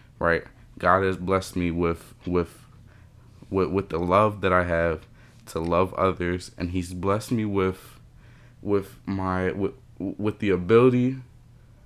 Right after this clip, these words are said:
to be able to reach people, and, and that, that, that's gonna, that's gonna wrap us up for greed, but, but man, gr-, greed is such a,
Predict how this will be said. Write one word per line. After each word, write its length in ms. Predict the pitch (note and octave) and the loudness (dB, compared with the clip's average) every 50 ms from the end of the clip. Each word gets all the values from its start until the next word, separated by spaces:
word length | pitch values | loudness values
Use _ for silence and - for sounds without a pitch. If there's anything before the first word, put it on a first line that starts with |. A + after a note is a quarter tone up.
| - - - - | -20 -20 -20 -8
to 120 | - - G2+ | -4 -4 -2
be 160 | F2+ F#2 G2 | 2 4 4
able 220 | G2 F#2+ F#2 F#2+ | 4 6 4 2
to 160 | - - G2 | 2 0 -2
reach 340 | E2 E2+ F#2 F2 - - - | 0 0 0 -2 -2 -6 -12
people, 360 | - - - - - - - G2 - - - - - - - - - - - - - - - - - - - - | -12 -12 -12 -10 -12 -14 -14 -14 -18 -20 -20 -20 -20 -20 -20 -20 -20 -20 -20 -20 -20 -20 -20 -20 -20 -20 -10 -4
and, 500 | F#2+ F#2+ F#2 F2 F2 E2+ D#2+ D#2+ D#2+ E2+ - - - - - - - - - - - - - - - - - - - - - - - - - | -2 0 0 0 0 -2 -2 -4 -8 -10 -16 -20 -20 -20 -20 -20 -20 -20 -20 -20 -20 -20 -20 -20 -20 -20 -20 -20 -20 -20 -20 -20 -18 -8 -4
and 300 | - F2+ F2+ E2+ E2 - | -2 0 0 0 0 0
that, 240 | F2 F2 E2+ F2 - - - G1+ G#1 A1 - - - - - - - - - - - - | 0 0 0 -2 -6 -12 -14 -14 -14 -16 -18 -20 -20 -20 -20 -20 -20 -20 -20 -20 -16 -10
that, 440 | G2 - G2+ G2+ G#2 F#2+ D2+ D2 | -2 2 4 4 4 2 0 0
that's 240 | - G2 G#2 A2+ - | 4 4 4 4 2
gonna, 360 | - B2 A#2 A2+ A2 G#2+ G2+ | 0 0 2 2 4 2 2
that's 180 | F#2 G2 G#2+ G#2+ | 2 0 0 2
gonna 180 | B2+ B2+ A#2 G2 | 2 2 4 4
wrap 240 | G#2 G#2 G#2 F#2+ | 4 4 2 2
us 200 | - G2 - - | -2 -6 -4 -2
up 180 | F#2 F2+ E2+ - - - - - - - | -2 -2 -2 -4 -10 -20 -20 -20 -20 -20
for 320 | - - - E2+ F2 F2 | -16 -8 -4 -2 -2 -2
greed, 540 | E2+ F2 F2 F2+ F2+ F2+ E2+ E2 E2 E2 E2+ - - - - - - - - - - - - | -2 -2 -2 0 0 0 0 0 -2 -4 -6 -10 -16 -20 -20 -20 -20 -20 -20 -20 -20 -18 -14
but, 420 | - F2+ E2+ E2+ E2 E2+ E2+ - - - - - - - - - - - - - - - - - - | -10 -6 -2 0 0 0 -2 -2 -6 -14 -20 -20 -20 -20 -20 -20 -20 -20 -20 -20 -20 -20 -18 -12 -10
but 140 | - - | -6 -4
man, 480 | F2 F2 F2 F2 E2 E2 E2 E2 - - - - | -2 0 0 0 0 -2 -4 -6 -8 -12 -12 -6
gr-, 180 | G#2 G2+ G#2 F#2 | -2 0 0 0
greed 400 | D2+ G2+ F#2 G2 A2+ B2+ C#3+ C#3 | -2 -4 -4 0 0 2 2 2
is 160 | B2 G2 - | 0 -2 -2
such 360 | - - - F2+ F2+ - - | -4 -2 -2 -2 -2 -2 -4
a, 180 | E2 D#2+ E2 | -6 -4 -4